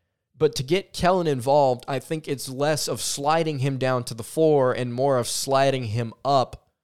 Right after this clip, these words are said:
to the two or the one. So I agree. I think Kellen needs to be moved around a bit, and I think it's fun to play around with different lineups. But I will say at the same time, and this is not to put a damper on the question, um,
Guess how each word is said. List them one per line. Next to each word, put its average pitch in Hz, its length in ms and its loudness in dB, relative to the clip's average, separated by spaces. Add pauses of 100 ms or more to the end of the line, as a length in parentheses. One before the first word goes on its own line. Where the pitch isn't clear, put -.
(320)
to 147 120 -2
the 110 80 -4
two 127 260 -2
or 113 80 2
the 107 60 0
one. 101 540 -2 (920)
So 156 200 4
I 147 120 4
agree. 165 300 2
I 143 60 4
think 190 240 0
Kellen 180 320 0
needs 147 160 -4
to - 80 -16
be 135 80 -4
moved 127 240 -4
around 131 220 0
a - 20 0
bit, 117 140 -4
and 120 80 -6
I 127 60 -2
think 165 180 -6
it's 131 120 -4
fun 156 280 -2
to 135 60 -8
play 139 200 -2
around 127 220 -4
with 120 80 -10
different 117 280 -8
lineups. 120 400 -6
But 120 200 -4 (240)
I 131 60 -2
will 175 100 4
say 185 160 -2
at 160 80 0
the 131 80 -4
same 151 240 -2
time, 143 300 -2
and 127 60 -4
this 139 140 -4
is 113 100 -8
not 135 220 0
to - 80 -8
put 135 160 -2
a 110 60 -10
damper 131 360 -2
on 147 180 0
the 117 60 -6
question, 175 640 -4 (640)
um, 120 520 -4